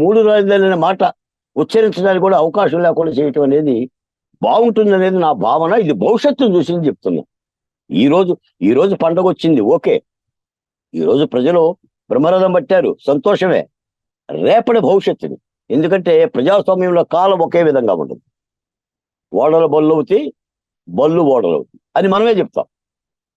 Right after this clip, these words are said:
మనమే చెప్తాం. కాబట్టి కాగలే అంటే మళ్ళీ పశుపతి గనక గది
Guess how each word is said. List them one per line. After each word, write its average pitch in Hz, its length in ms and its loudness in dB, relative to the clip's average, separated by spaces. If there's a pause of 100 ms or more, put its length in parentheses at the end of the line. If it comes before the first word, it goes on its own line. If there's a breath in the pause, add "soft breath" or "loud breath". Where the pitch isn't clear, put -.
(560)
మనమే 165 300 0
చెప్తాం. - 280 -4 (240)
కాబట్టి 160 380 -2 (800)
కాగలే 202 420 2 (400)
అంటే 254 140 -2 (100)
మళ్ళీ 180 260 0 (140)
పశుపతి 196 500 -2
గనక 208 220 -2 (1120)
గది 160 160 0